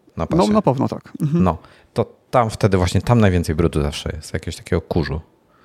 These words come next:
Speaker 1: u mnie.
Speaker 2: To nie wiem, teraz tam nie mogę zerknąć, bo jest odwrócona drugą stroną, y, ale nie wydaje mi się, żeby to był, żeby to było problemem.
Speaker 1: E, co jeszcze chciałem się zapytać?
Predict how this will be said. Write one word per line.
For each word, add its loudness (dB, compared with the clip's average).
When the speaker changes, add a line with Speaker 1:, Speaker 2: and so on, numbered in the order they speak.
Speaker 1:
u 2
mnie. 0
Speaker 2:
To 2
nie 2
wiem, -2
teraz 0
tam 2
nie 4
mogę 2
zerknąć, -2
bo 0
jest -4
odwrócona 0
drugą 0
stroną, -2
y, -10
ale 2
nie 2
wydaje 2
mi -2
się, 0
żeby 0
to 2
był, 0
żeby 0
to 0
było 2
problemem. -6
Speaker 1:
E, 0
co 0
jeszcze 2
chciałem 2
się 0
zapytać? -2